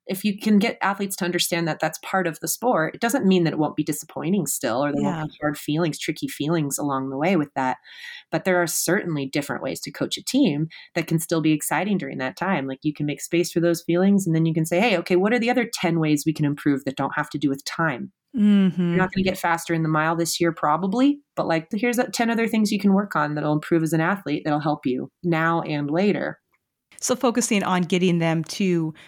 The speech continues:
Speaker 2: build a solid foundation that is gonna pay off literally the rest of their lives,
Speaker 1: Yes.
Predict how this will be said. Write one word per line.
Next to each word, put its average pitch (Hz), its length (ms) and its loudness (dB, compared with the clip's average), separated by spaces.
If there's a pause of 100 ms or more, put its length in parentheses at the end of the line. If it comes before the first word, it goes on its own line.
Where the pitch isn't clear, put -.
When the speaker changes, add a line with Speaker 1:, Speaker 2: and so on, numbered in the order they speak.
(140)
Speaker 2:
build 208 220 2
a 175 60 -2
solid 180 420 0
foundation 160 720 0
that 147 120 0
is 156 120 -2
gonna 160 180 -2
pay 175 280 -2
off 156 460 -2
literally 240 380 2
the 190 100 -2
rest 175 320 -2
of 165 80 0
their 151 160 0
lives, 170 400 2
Speaker 1:
Yes. 160 340 -2